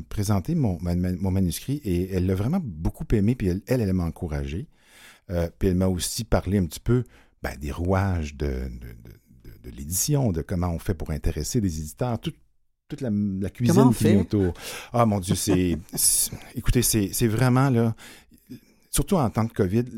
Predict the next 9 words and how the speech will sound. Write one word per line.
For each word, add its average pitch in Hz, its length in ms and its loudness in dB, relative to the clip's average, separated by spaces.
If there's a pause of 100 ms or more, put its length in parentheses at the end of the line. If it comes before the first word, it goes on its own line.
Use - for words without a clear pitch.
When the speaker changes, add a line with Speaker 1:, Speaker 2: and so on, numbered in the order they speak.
Speaker 1:
les 104 180 0
éditeurs 117 360 -2
ont 98 120 0
été 98 480 -4
inondés 87 440 2
de 73 140 -6
Speaker 2:
Ah, 76 40 -2
Speaker 1:
manuscrits. 233 640 -6
Speaker 2:
oui. - 60 -20